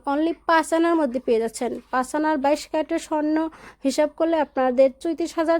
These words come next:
চারশো একচল্লিশ টাকা পড়ছে আপনাদের মজুরি ছাড়া। মজুরি দিয়ে আপনারা যে কোনো দোকানে অ্যাড করে নেবেন। এরপর আর একটা ডিজাইন দেখাবো আপনাদেরকে, এটাও কিন্তু গাইস পাঁচ আনার মধ্যে পেয়ে যাচ্ছেন। তো সেম প্রাইসে পেয়ে যাচ্ছেন, এটাও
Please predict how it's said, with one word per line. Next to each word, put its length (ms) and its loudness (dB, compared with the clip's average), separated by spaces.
চারশো 360 -2
একচল্লিশ 500 -4
টাকা 200 -2
পড়ছে 340 -4
আপনাদের 440 0
মজুরি 380 2
ছাড়া। 280 -2
মজুরি 440 -2
দিয়ে 240 -2
আপনারা 440 0
যে 140 2
কোনো 220 0
দোকানে 300 0
অ্যাড 180 -2
করে 280 0
নেবেন। 300 2
এরপর 360 2
আর 260 2
একটা 240 -2
ডিজাইন 320 2
দেখাবো 280 0
আপনাদেরকে, 460 -2
এটাও 500 0
কিন্তু 260 2
গাইস 340 0
পাঁচ 280 2
আনার 220 0
মধ্যে 300 -2
পেয়ে 200 -2
যাচ্ছেন। 400 -4
তো 180 -2
সেম 340 2
প্রাইসে 480 0
পেয়ে 200 -2
যাচ্ছেন, 360 -2
এটাও 360 -2